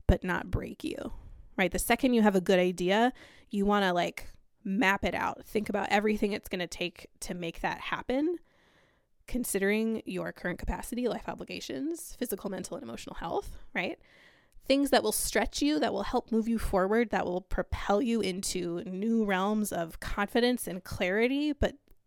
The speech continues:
not things that are going to run you ragged. And you might not know until you get into it, in which case you can always adjust and pivot.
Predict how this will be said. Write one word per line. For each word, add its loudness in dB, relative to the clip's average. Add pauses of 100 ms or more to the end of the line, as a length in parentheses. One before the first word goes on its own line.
(100)
not 0
things 0
that 0
are -2
going -4
to -2 (480)
run -4
you -4
ragged. -6 (320)
And 4
you 6
might 4
not 2
know 0
until -2
you -2
get -4
into 0
it, 4 (140)
in -2
which -4
case 0
you -4
can -6
always -2
adjust -4
and -8
pivot. 6